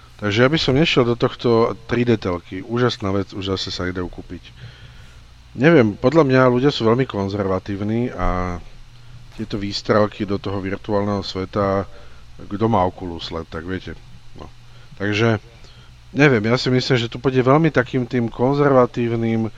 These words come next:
síce do digitálu, ale konzervatívnym spôsobom, že nebudú tam žiadne výstrelky, ľudia sa budú stále hrať normálnym spôsobom nejako, ale, ale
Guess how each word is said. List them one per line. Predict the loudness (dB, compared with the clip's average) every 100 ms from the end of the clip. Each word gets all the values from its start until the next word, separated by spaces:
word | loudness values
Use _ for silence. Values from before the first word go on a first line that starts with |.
| -16 -14
síce | -8 0 2
do | 2
digitálu, | 0 -2 0 4 6
ale | 6 4
konzervatívnym | 2 0 2 2 0 -4 -6 -8
spôsobom, | -10 -12 -10 -10 -10
že | -10
nebudú | -6 -4 -4
tam | -6 -4
žiadne | -2 -2
výstrelky, | -4 -10 -10 -10 -10 -18 -18 -4
ľudia | 0
sa | 2
budú | 4 2
stále | 2 2 2
hrať | 2 -2 -4
normálnym | -6 -4 -2 -2 -4
spôsobom | -6 -10 -8 -8 -6
nejako, | -6 -8 -10 -12 -12 -14 -20 -20 -16
ale, | -4 0 2 2 0 -4 -10 -20 -20 -20 -20 -20 -20 -18
ale | -4 0 2